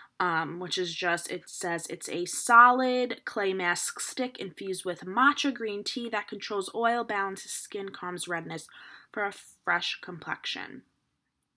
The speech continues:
I don't really have a need for that 'cause my skin's not really oily and I have a lot of, like, calming face masks, but they were very intriguing. I have them saved in my Sephora Loves lists to try, and I am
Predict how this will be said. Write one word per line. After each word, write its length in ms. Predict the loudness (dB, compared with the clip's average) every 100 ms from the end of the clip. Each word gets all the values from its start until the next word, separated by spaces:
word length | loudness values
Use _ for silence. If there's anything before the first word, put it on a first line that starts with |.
| -4
I 60 | 0
don't 160 | 0 2
really 220 | 0 0
have 240 | -2 -2
a 40 | -4
need 300 | -6 -8 -6
for 140 | 2
that 220 | 4 4
'cause 100 | 2
my 120 | -8
skin's 320 | -8 -8 -8 -4
not 200 | -4 -2
really 260 | -2 -2 -2
oily 500 | 0 0 0 0 0
and 100 | -2
I 60 |
have 260 | -4 -2 -2
a 120 | -2
lot 340 | -4 0 0 0
of, 280 | 0 0 -2 -10 -16 -14 -14 -8 -4
like, 140 | -4
calming 420 | -2 2 2 0
face 320 | -4 -4 -2
masks, 480 | -2 0 2 0 -4
but 300 | 4 4 4 0 0
they 180 | 2
were 140 | 4 4
very 340 | 6 6 6
intriguing. 540 | 4 2 0 -2 -2 -2
I 80 |
have 240 | -2 -4 -4
them 120 | -4
saved 300 | 0 0 0
in 80 | 0
my 100 | 0
Sephora 440 | -2 -4 0 0
Loves 360 | 0 -2 -2 -2
lists 720 | 0 0 -2 -6 -8 -10 -10
to 120 | -10
try, 540 | -8 -8 -4 -2 2 0
and 180 | 0 -6
I 80 |
am 360 | -6 -4 -4